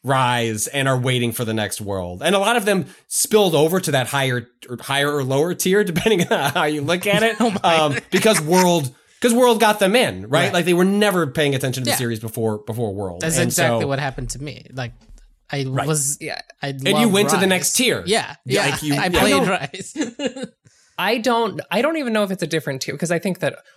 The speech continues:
Speaker 3: honestly, I think that a lot of the reason people didn't pick up, this is my Monster Hunter minute, I think a lot of the reason people didn't pick up, uh, Rise is because of the, like, handheld aesthetic quality
Speaker 1: Yeah,
Speaker 3: that you're
Speaker 1: for
Speaker 3: talking
Speaker 1: sure.
Speaker 3: about.
Speaker 1: Yes.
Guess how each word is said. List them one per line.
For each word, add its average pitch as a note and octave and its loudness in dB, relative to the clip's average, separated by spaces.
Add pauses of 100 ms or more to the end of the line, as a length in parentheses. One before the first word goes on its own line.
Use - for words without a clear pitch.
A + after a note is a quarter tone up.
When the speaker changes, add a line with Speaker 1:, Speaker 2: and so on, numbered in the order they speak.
(180)
Speaker 3:
honestly, G#3 0
I E3 0
think D#3 -6
that D#3 -2
a - 0
lot B2+ -2
of B2 -8
the C3 -6
reason C3 -6
people B2+ -6
didn't A#2+ -8
pick B2 -8
up, A#2 -10
this A#2 -10
is A2+ -12
my A#2 -12
Monster A2+ -10
Hunter A#2 -8
minute, A#2 -8 (240)
I F3 0
think C4 -2
a - 0
lot E3+ 0
of E3 -6
the D3+ -4
reason C3+ -4
people B2+ -4
didn't A#2+ -6
pick B2 -8
up, A#2 -8 (240)
uh, A#2+ -6
Rise D#3 0
is C#3 -8
because D3 -4
of C3+ -4
the, C#3 -6
like, B2 -4
handheld B2+ -6
aesthetic A#2+ -6
quality F3+ 2
Speaker 1:
Yeah, - -2
Speaker 3:
that - -8
you're C3 -8
Speaker 1:
for - -10
Speaker 3:
talking C#3 0
Speaker 1:
sure. G3+ 0
Speaker 3:
about. A3+ -2
Speaker 1:
Yes. - -6